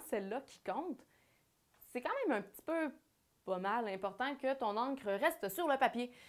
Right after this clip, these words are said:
Alors, essaie d'utiliser, ben en fait, pas essaie, utilise une encre ineffaçable, bleue ou noire. Même si c'est un crayon rose qui est vraiment beau, c'est pas celui-là que tu vas utiliser,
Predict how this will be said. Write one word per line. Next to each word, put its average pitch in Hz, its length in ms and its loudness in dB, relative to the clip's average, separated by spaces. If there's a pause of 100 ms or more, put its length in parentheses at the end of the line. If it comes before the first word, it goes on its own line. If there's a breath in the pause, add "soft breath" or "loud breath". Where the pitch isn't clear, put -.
(220 loud breath)
Alors, 214 300 8
essaie 214 240 0
d'utiliser, 226 460 -2
ben 196 120 -4
en 180 40 -6
fait, 226 180 -8
pas 220 220 -2
essaie, 233 400 -6 (500)
utilise 254 520 0
une 185 100 -4
encre 208 320 -2 (260)
ineffaçable, 220 880 2
bleue 220 280 2
ou 196 60 0
noire. 170 400 -8 (1080 soft breath)
Même 233 160 -2
si 233 80 -14
c'est 220 60 -2
un 196 60 -2
crayon 190 260 -2
rose 190 300 -2
qui 185 100 -8
est 175 40 -4
vraiment 185 320 -2
beau, 175 220 -6 (800)
c'est - 160 -4
pas 190 140 -4
celui-là 190 280 -4
que 190 60 -16
tu 190 60 -8
vas 180 60 -4
utiliser, 180 360 -8